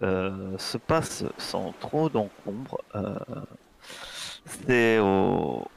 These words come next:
au matin du, de la, du second jour que,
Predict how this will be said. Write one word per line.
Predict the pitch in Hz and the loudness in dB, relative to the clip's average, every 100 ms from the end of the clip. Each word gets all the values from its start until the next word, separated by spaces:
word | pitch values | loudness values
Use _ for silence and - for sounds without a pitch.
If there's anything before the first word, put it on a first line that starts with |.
| - _ _ | -20 _ _
au | 107 | -2
matin | 107 147 190 | 0 2 2
du, | 156 104 92 95 98 | 2 2 2 2 0
de | 95 | 2
la, | 92 | 2
du | 92 - - - | 0 -4 -14 -16
second | - 151 120 90 | -4 -4 -2 -8
jour | - 110 - _ _ - - - _ - - - - - _ | -6 -8 -8 _ _ -20 -20 -20 _ -20 -18 -16 -18 -20 _
que, | 117 110 104 101 95 90 87 78 | 4 6 6 6 6 4 2 0